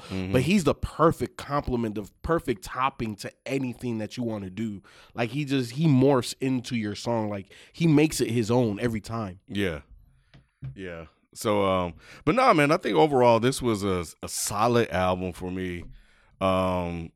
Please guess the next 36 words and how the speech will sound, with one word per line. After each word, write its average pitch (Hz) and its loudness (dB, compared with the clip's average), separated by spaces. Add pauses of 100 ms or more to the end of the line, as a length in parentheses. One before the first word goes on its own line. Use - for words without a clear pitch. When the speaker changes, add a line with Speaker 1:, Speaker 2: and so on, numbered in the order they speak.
(100)
Speaker 1:
I 87 -6
think 92 -4
he 92 -4
definitely 92 0
got 85 -2 (200)
a - -8
lot, 92 2
lot 87 0
better 90 -6
and 80 -14
a 80 -14
lot, 95 0
lot 95 -4
fucking 82 -8
doper. 85 -4 (460)
Um, 95 0
but 175 2
yeah, 202 6
I 113 4
think 123 -2
this 131 -4
was 120 -4
him 123 2
just, 113 -4
you 123 -4
know, 92 -4 (680)
just, - -10
just 92 -10
coming 117 0
out, 117 4 (140)
you 110 -8
know, 101 -4 (240)
getting 120 -4
on 120 -2
the 117 -4
court. 127 -4